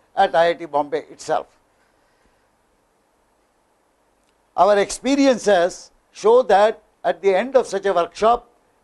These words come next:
collaborative teams get built up. These thirty, thirty-five teachers who attend at remote centers are requested to form into so-, small teams and to contribute to the contents of that particular subject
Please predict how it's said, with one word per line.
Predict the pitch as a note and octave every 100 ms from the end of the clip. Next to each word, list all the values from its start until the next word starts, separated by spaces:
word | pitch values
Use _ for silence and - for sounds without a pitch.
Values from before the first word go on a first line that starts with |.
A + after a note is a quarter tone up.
| _
collaborative | E3+ G3 A3+ A#3 A#3 A#3 G#3+
teams | - A#3 G3
get | D#3+ G3+ G3+
built | F3+ E3+
up. | C#3+ - _ _ _ _ _ _ _
These | F#3 G3
thirty, | G3 G#3+ B3
thirty-five | - G#3+ A3 A3 G#3+
teachers | G#3 F#3+ G#3+ A3 -
who | G3 F#3+ _
attend | - - G#3 A3+ -
at | F3+ G3
remote | D#3 F#3+ G3
centers | - A3 G#3+ E3 D#3 - _ _ _ -
are | F3+
requested | F3 - G#3+ G#3+ A3 A3+
to | G#3
form | - F#3 A3 G#3+
into | G#3 G3+
so-, | - E3+ G3
small | - D#3+ F#3+ G3
teams | - B3 G3 D3+ - _ _ _ -
and | G#3+ A#3
to | B3
contribute | - E3+ F#3+ F#3+ B3 A3 C4 G3 - _ _ _ -
to | B3
the | B3
contents | - F3 E3+ - B3 F3+ C#3+ - _
of | F#3+ G#3 -
that | G3+ -
particular | G3 G3 G#3 F#3+
subject | - F3 E3 F#3+ -